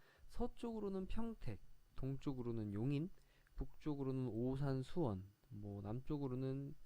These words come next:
뭐, 천안, 어, 등등과 접하고 있고, 어, 성장관리 권역으로 큰 규제가 없기 때문에 앞으로의 발전이 굉장히 기대가 된다고 생각을 했고요. 어, 특히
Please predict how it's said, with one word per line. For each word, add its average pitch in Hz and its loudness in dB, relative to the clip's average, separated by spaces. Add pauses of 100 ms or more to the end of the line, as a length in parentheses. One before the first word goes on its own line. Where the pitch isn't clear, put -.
(160)
뭐, 98 -6
천안, 175 2 (580)
어, 104 -8
등등과 127 -4
접하고 143 0
있고, 110 -2 (520)
어, 107 -6
성장관리 196 0
권역으로 147 0
큰 214 -4
규제가 143 0
없기 110 -2
때문에 110 -4
앞으로의 117 -2
발전이 110 -6
굉장히 107 -6
기대가 123 -2
된다고 127 2
생각을 165 -4
했고요. 156 -4 (640)
어, 107 -6 (100)
특히 208 -2